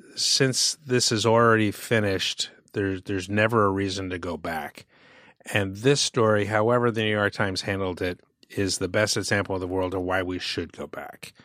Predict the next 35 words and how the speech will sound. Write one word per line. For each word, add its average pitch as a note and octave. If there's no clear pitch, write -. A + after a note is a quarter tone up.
Uh, F#2
and G2+
if F#2+
Brett A2+
Kavanaugh G#2+
was F#2+
innocent, A#2
why G#2
he E3+
should F2+
want E2
to D2+
go D#2
back. -
From A2
his F#3+
perspective, G2
this D3
is F3
going D3
to B2
hang B2
over A2
his G#2
career F#2+
forever. -
It A2+
was A2
outrageous A#2
at B2+
the A2
time G#2+
that F#2+
the G2+
Republicans G#2